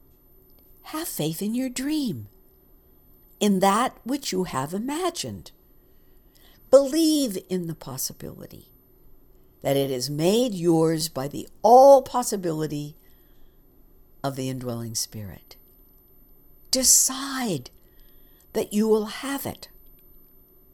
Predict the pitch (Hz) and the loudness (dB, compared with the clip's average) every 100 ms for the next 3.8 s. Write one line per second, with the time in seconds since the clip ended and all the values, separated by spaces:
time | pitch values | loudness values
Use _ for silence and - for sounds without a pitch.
0 | _ - 233 214 170 165 180 170 - 156 | _ -2 0 2 0 0 -2 -4 -6 -4
1 | 143 147 139 135 139 - 135 127 107 - | -4 -4 -8 -6 -4 -2 -4 -8 -12 -16
2 | - - - 277 330 330 339 311 302 - | -20 -6 -4 -2 0 0 0 0 -2 -2
3 | 339 415 392 - 165 139 - | 0 -2 -4 -4 -4 -6 -10